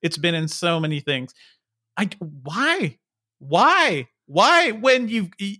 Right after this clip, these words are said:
you got the Hans Zimmer score, it just feels like just another thing. It feels like they had that temp track at some point, right?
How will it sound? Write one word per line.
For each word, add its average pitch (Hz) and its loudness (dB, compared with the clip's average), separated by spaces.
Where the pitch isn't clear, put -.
you 185 -8
got 208 -2
the 254 2
Hans 190 2
Zimmer 160 0
score, 156 -2
it 190 0
just 247 -6
feels 254 -2
like 220 -2
just - 0
another 233 2
thing. 156 -2
It 127 -10
feels 202 -2
like 202 0
they 170 2
had 165 0
that 160 0
temp 135 -6
track 147 2
at 156 -4
some 151 -4
point, 165 -2
right? 165 2